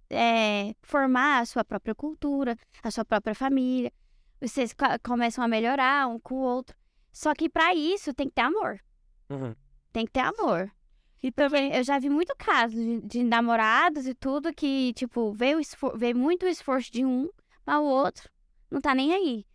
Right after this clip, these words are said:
Speaker 2: Aham.
Speaker 1: Não tem amor, não vai melhorar. Aquela pessoa não vai melhorar, aquela pessoa. Então é melhor já aí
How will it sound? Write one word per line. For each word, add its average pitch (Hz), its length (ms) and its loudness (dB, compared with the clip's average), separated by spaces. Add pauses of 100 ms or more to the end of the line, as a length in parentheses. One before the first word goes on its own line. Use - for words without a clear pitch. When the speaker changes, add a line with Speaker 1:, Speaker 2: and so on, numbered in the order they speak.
(100)
Speaker 2:
Aham. 123 200 -16
Speaker 1:
Não 311 160 2
tem 370 160 2
amor, 370 400 0
não 254 140 0
vai 269 140 2
melhorar. 277 480 2
Aquela 220 240 -4
pessoa 233 320 -6
não 233 80 -6
vai 233 100 0
melhorar, 269 640 0
aquela 262 220 -4
pessoa. 240 560 -4 (320)
Então 269 120 0
é 254 120 4
melhor 269 420 2
já 262 520 2
aí 247 440 2